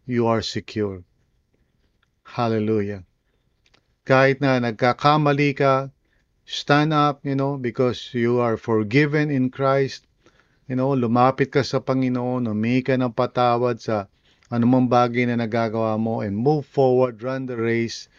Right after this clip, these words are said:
There's nothing to fear. Hindi na apektuhan yung relationship mo with God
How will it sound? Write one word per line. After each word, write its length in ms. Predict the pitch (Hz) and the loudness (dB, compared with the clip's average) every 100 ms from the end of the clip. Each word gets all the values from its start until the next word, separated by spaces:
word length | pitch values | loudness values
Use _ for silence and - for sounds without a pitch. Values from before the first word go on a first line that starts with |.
| _ _ _ _ | _ _ _ _
There's 240 | 117 110 | -2 0
nothing 400 | 139 135 131 120 - | 2 2 2 -2 -2
to 80 | 117 | -4
fear. 400 | - 123 117 113 | -2 0 2 0
Hindi 240 | 107 117 | 0 0
na 240 | 120 113 107 | 0 -2 -4
apektuhan 640 | - 117 - - 110 113 | -2 -2 -2 -4 -2 -2
yung 160 | 110 104 | -2 -2
relationship 720 | 101 104 110 110 107 117 104 | 0 0 -2 -2 -8 -6 -4
mo 160 | 107 98 | -4 -4
with 240 | 101 92 | -6 -6
God 320 | 117 107 107 | -4 -2 -4